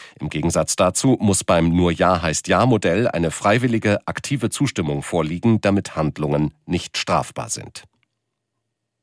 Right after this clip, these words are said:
Die Bundesregierung muss laut einem Positionspapier die Häfen in Deutschland mit mehr Geld unterstützen. Das Dokument kommt von den fünf deutschen Küstenländern, also von Schleswig-Holstein, Hamburg, Niedersachsen, Mecklenburg-Vorpommern und Bremen.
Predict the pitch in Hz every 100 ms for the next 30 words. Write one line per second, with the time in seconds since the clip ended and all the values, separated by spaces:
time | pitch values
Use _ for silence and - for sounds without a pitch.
0 | _ - - - - - - - 127 160
1 | 160 - 143 147 151 170 131 147 - 123
2 | 123 - 104 101 - 110 98 - 107 131
3 | - 135 - 131 120 98 104 131 - 110
4 | - 98 76 76 - 107 101 98 - 98
5 | 87 101 101 101 - 78 - - 80 -
6 | 80 - - - - - - 76 85 76
7 | 78 98 - 90 110 - 98 87 82 -
8 | 117 - - 82 78 85 82 123 - 90
9 | 73 65 67 98 - 80 78 - 73 76
10 | 71 80 82 87 - 90 78 73 85 85
11 | 82 - 82 80 80 76 71 - 82 76
12 | 71 78 71 69 - 92 - 85 76 78
13 | - 92 - 78 104 85 -